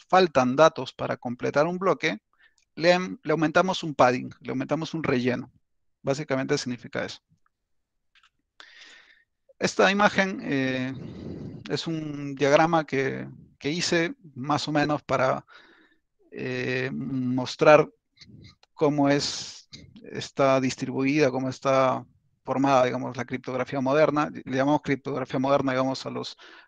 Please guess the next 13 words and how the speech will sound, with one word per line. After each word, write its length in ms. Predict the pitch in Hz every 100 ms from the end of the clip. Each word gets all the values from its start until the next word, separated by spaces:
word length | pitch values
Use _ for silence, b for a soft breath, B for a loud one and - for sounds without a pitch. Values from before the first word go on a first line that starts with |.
| -
algoritmos 480 | 131 135 131 143 131
de 100 | 131
cifrado 500 | 120 143 135 131 - b b b b _
que 80 | 139
están 240 | - 143
diseñados 460 | 135 131 139 143 139
para 140 | 147
ser 160 | - 143
resistentes 800 | 131 - - 151 147 139 127 117
a, 400 | 123 127 127 - _ _
a 340 | 117 123 120
ataques 400 | - 135 139 131
con 340 | - 135 135